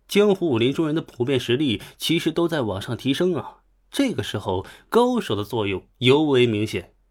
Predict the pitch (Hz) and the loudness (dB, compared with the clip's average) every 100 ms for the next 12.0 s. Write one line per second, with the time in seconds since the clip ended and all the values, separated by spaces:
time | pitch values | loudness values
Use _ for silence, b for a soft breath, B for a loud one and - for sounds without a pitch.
0 | _ _ _ - 139 98 95 92 85 - | _ _ _ -4 -4 -2 -6 -6 -8 -14
1 | b b b b - - 117 151 160 143 | b b b b -14 0 2 2 -2 -4
2 | 143 127 120 131 113 101 98 104 98 90 | -4 -2 0 0 -2 -4 -4 -6 -6 -10
3 | - - _ - 123 110 123 190 202 143 | -16 -20 _ -6 -4 0 0 0 -2 -4
4 | 95 - - _ _ _ _ _ _ _ | -4 -8 -10 _ _ _ _ _ _ _
5 | _ _ _ _ _ - 143 135 127 147 | _ _ _ _ _ -4 -2 2 0 0
6 | 131 131 110 85 - _ - - 147 151 | -4 -4 -6 -8 -12 _ -6 0 0 0
7 | 139 131 131 117 127 127 123 95 95 B | -2 0 0 -2 -4 -2 -2 -2 -6 B
8 | 160 131 113 92 104 160 160 131 139 95 | -2 -2 0 -2 -2 -2 0 -2 -2 -4
9 | 95 135 117 - 170 104 - 92 - _ | -2 -4 -2 -2 -4 -4 -8 -10 -12 _
10 | _ - 180 - 113 98 101 147 160 175 | _ 0 0 2 -2 -2 -2 -2 0 0
11 | 156 156 156 147 151 139 151 113 151 156 | 0 -2 -2 -2 -2 -4 -4 0 0 0